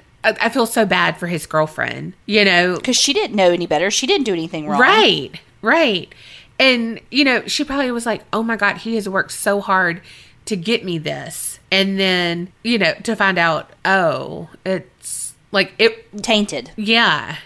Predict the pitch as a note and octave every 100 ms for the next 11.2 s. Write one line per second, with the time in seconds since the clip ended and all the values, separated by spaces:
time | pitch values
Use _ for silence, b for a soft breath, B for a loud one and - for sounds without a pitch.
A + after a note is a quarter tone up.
0 | B B B B B - D4+ C4 C#4 E4
1 | F4+ E4 - _ F#3+ A#3 A3 B3+ B3 B3+
2 | - F#3 F3 - F3 E3+ F3 B B B
3 | - - A3+ A3+ A#3+ A#3 A#3 A3+ G#3 A3+
4 | G3 F#3 G#3 G3 - F3 E3 E3 D#3+ E3+
5 | B B _ - A3 G#3 F#3+ F#3 - -
6 | A3+ G3 D3+ - A#2+ - - - B B
7 | B B3+ B3 B3+ A#3 B3 A3+ A3+ - G#3
8 | G3+ F#3+ - G#3+ F#3 A#3 C4 C#4+ D4 C#4+
9 | - C#4 - F#3 E3+ E3+ D#3+ B B B
10 | - - G#3+ G#3 - - C#4 B3 C#4 D#4
11 | - F#4+